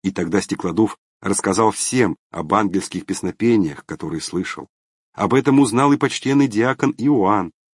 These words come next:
и побежал в толпе прочих туда, где был погребен святой,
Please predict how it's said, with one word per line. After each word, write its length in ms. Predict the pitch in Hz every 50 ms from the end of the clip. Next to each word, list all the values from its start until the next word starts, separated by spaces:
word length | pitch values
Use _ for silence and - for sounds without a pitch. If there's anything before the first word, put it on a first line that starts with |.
| _ _ -
и 100 | 131 143
побежал 600 | - - 143 135 143 143 120 - 135 151 147 131
в 80 | - -
толпе 400 | - 110 107 104 - 135 139 -
прочих 420 | - 110 139 180 - - - -
туда, 480 | - - 85 78 73 120 151 147 101 - _ _ _ _ _ _ _ _ _ _ -
где 220 | - 76 87 98
был 180 | 85 104 113 101
погребен 540 | - 95 85 85 95 87 76 92 113 107 101
святой, 540 | - - 90 82 - - 135 147 131 104